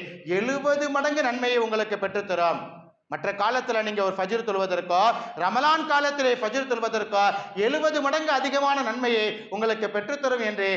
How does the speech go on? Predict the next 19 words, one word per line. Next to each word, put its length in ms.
நபிகள் 320
நாயகம் 440
ஸல்லல்லாஹு 560
அலைஹி 280
வஸல்லம் 340
சொன்னாங்க. 360
ரமலான் 520
அல்லாத 500
காலங்களிலே 560
ஒரு 180
சுப்ஹான் 560
அல்லாஹ் 300
சொல்வதற்கோ, 560
ரமலான் 520
காலத்திலே 520
ஒரு 180
சுப்ஹான் 500
அல்லாஹ் 260
சொல்வதற்கோ 520